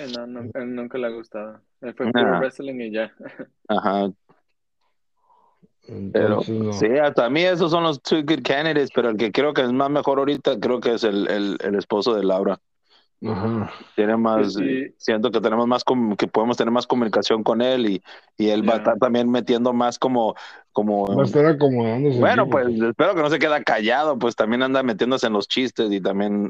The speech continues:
Speaker 2: estando en
Speaker 1: Ujú.
Speaker 2: podcast.
Speaker 1: Ya.
Speaker 2: Pero, pues, para mí ya es,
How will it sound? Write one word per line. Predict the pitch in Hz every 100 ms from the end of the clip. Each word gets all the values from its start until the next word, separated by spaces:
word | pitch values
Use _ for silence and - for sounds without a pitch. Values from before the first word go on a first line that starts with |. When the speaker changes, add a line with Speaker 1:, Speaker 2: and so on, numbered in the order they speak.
| -
Speaker 2:
estando | 101 - 104 107
en |
Speaker 1:
Ujú. | 101 113
Speaker 2:
podcast. | 120 101 98 - - _ _ _ - - - - - _ _
Speaker 1:
Ya. | 117 110 110
Speaker 2:
Pero, | 101 104 95
pues, | 110 107
para | 120 113
mí | 127
ya | 135 131 123 120
es, | 98